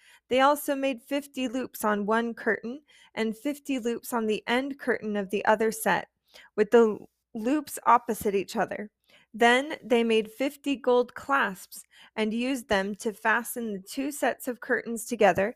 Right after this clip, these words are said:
so that the tabernacle was a unit. They made curtains of goat hair for the tent over the tabernacle, eleven altogether.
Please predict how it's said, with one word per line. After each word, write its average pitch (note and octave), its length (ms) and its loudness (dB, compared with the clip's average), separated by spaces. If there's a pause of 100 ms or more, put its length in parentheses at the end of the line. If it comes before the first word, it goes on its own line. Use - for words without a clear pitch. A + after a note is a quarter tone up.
(260)
so B3+ 140 0
that A3 200 4
the A3+ 80 0
tabernacle B3 880 0
was G#3+ 180 -2
a G#3+ 60 -4
unit. F#3 540 -6 (500)
They A3+ 80 2
made A#3 260 2
curtains C#4 460 -6
of B3 180 -6
goat B3 280 2
hair F#3 340 0
for G#3 240 -2
the G3+ 140 0
tent A#3 560 -6 (280)
over A#3 300 0
the G#3+ 120 0
tabernacle, F#3+ 880 -2 (300)
eleven A3 680 2
altogether. G#3+ 760 4